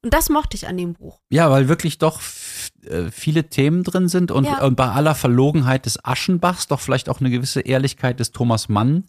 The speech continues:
Speaker 1: Mhm.
Speaker 2: hier ist. Ich finde manchmal den Stil aus heutiger Sicht so ein bisschen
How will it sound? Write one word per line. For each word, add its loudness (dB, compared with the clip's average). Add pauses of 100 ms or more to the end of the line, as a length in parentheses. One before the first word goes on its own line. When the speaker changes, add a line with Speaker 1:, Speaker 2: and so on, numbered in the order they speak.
(220)
Speaker 1:
Mhm. 2
Speaker 2:
hier 4
ist. 0 (560)
Ich 0
finde 2
manchmal 0 (480)
den 4
Stil 0
aus -2
heutiger 2
Sicht 0
so 0
ein 4
bisschen 0